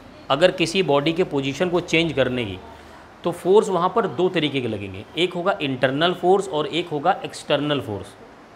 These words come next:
External force जो बाहर की तरफ लग रहा है, बाहर से आ रहा है, वही उसकी position को change कर सकता है।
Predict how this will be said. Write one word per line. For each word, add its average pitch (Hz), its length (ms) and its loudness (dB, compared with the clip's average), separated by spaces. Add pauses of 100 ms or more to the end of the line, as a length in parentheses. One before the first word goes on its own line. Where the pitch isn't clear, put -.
(1000)
External 202 520 4
force 220 460 4
जो 143 160 -2
बाहर 139 460 4
की 190 100 0
तरफ 160 220 0
लग 123 220 -2
रहा 110 160 -2
है, 139 160 -2
बाहर 135 300 -2
से 170 120 -4
आ 131 120 6
रहा 117 160 2
है, 143 180 0
वही 151 340 -4
उसकी 185 240 0
position 147 380 -4
को 185 120 -2
change 180 280 -4
कर 135 120 -4
सकता 113 320 -8
है। 90 100 -10